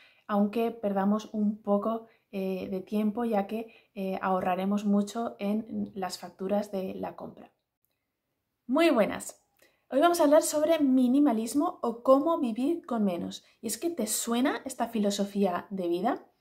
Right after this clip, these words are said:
El minimalismo nos comparte ideas como enfocarnos en aquello que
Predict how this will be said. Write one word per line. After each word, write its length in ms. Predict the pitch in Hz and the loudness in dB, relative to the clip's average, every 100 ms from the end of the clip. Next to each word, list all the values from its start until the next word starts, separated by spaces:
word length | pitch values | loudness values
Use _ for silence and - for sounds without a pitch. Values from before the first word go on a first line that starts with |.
| _ _ _ _ _ _ _ _ | _ _ _ _ _ _ _ _
El 120 | 240 233 | 0 2
minimalismo 800 | 233 233 214 247 302 320 302 | 4 4 2 2 2 2 2
nos 200 | 302 254 | 2 -2
comparte 540 | - 208 202 233 254 285 | 0 0 4 2 0 -2
ideas 540 | 262 226 247 277 - | -2 -2 -2 -2 -6
como 360 | - 240 277 - | -4 0 0 -2
enfocarnos 840 | 226 214 214 208 240 262 339 349 - | -4 -2 -2 -2 -2 -2 -4 -4 -4
en 100 | 220 | -2
aquello 440 | 214 240 277 302 | -2 0 0 0
que 200 | - 226 | -4 -8